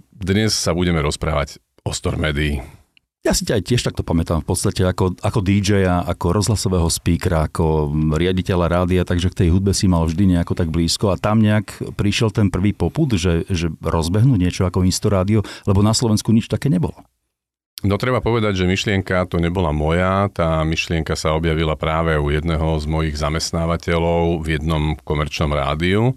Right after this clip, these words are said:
Speaker 1: kde sme uvažovali nad tým, že popri štandardnom rozhlasovom vysielaní spustíme aj doplnkové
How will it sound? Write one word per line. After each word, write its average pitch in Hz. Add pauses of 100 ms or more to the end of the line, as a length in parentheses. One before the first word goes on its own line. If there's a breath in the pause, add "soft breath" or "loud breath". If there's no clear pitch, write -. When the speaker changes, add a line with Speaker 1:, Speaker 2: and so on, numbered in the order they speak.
(580 soft breath)
Speaker 1:
kde 85
sme 85 (460)
uvažovali 85
nad 78
tým, 87
že 76
popri 78
štandardnom 80
rozhlasovom 76
vysielaní 78 (400 loud breath)
spustíme 98
aj 73
doplnkové 80